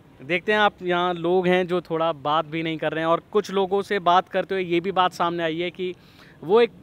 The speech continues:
दबंग टाइप के यहाँ के नेता थे और ऐसे ही उनका रवैया था जो बहुत ही कहा जा सकता है कि बदमाशी भरा था और लोग कुछ कहने से भी बच रहे हैं। देखिए आप यहाँ पे किस तरह से यहाँ पे सोसाइटी है, लेकिन बहुत ही कम लोग नीचे हैं। सुबह का ये मंजर था जब बुलडोज़र कार्रवाई हो रही थी तो काफ़ी लोग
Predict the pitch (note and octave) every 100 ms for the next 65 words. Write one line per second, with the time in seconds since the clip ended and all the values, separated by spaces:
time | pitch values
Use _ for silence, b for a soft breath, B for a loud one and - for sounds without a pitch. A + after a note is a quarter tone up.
0 | C#3+ D3+ F3 B3 B3 - - _ - F3+
1 | F3+ - F3 D#3 D#3 D#3 D3+ - - D3
2 | D3+ D#3+ D#3 D#3+ E3+ E3 E3+ E3 F3 G#3
3 | G#3+ G3+ F#3 G3+ F3 D#3 E3 F#3+ F3 E3
4 | F3 E3+ F3 - B B - C#3+ E3 E3+
5 | F3+ F3 B B B - D#3+ F3 F3+ F#3
6 | - F3+ F#3 F3 D3+ D#3 D#3+ G3 F3 E3
7 | D#3+ E3+ E3+ F3+ F#3+ E3+ - A3+ - G#3
8 | G3 A#3 A3+ G3+ F3 D#3 D#3 D3+ D#3 F3+
9 | G3+ F#3+ F3+ F3 F#3+ F3+ - - F#3 -
10 | F3 F3 E3+ F3+ F3 F3 B B - E3
11 | D#3+ E3+ F3 F#3 F#3+ F3+ G3 E3+ F3 F#3+
12 | F#3 F#3 F#3 E3+ E3+ D#3 E3 E3+ - E3
13 | E3+ F#3 F#3 F#3 D#3+ D3+ F3 E3+ F3 F3
14 | D3+ D3+ D#3 D#3+ E3+ E3 D#3+ D#3+ E3 C#3+
15 | F3 E3 D3+ E3 E3+ E3+ E3 F3+ E3+ G3